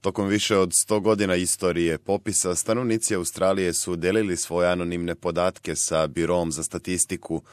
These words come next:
kako bi pomogli tvorcima državne politike da isplaniraju što bolju budućnost za celokupno društvo. Prelaskom na digitalni način izjašnjavanja na popisu, A B S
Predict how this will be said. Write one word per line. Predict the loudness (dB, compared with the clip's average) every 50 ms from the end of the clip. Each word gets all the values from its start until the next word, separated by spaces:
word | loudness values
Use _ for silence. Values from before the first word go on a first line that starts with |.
| -20 -20 -20 -20 -18 _
kako | -10 -8 -6 -4
bi | -4 -2 0
pomogli | 2 2 2 2 2 0 -2 -4
tvorcima | -4 0 0 0 0 0 -2 -4 -2 -2 -2
državne | -2 -4 -4 -4 -2 -2 -2 -2 -4 -6
politike | -6 -4 -4 -2 -4 -4 -6 -10 -8 -6 -6 -4
da | -2 -2 0 0
isplaniraju | 0 -2 -4 -4 -4 -4 -4 -4 -2 -2 0 0 0 0 -2 -4
što | -6 -4 -2 -2 0
bolju | 0 -2 -2 -2 -4
budućnost | -4 -4 -2 -2 -2 -4 -4 -4 -6 -4 -4
za | -4 -4
celokupno | -4 -2 -2 -2 -2 -4 -6 -10 -8 -6 -6 -4
društvo. | -2 -2 -2 -4 -4 -8 -14 -18 _ _ _ _ _ _ _ _ _ -20 -20 -20 -20 -20 -20 -20 -20 _ _ _ _ -2
Prelaskom | 0 2 2 2 0 0 0 0
na | 0
digitalni | 0 0 0 0 -2 -2 -2 -2 -2 0
način | 0 0 0 -2 -2 -4 -4
izjašnjavanja | -4 -4 -4 -4 -4 -2 0 0 2 2 0 0 -2 -2
na | -4 -4 -6 -4
popisu, | -2 -2 -2 -2 -2 -2 -2 -2 -2 -2 -4 -4 -6 -12 -20 -20 -16 _ 0
A | 2 2 2 2
B | 2 2 2 4
S | 2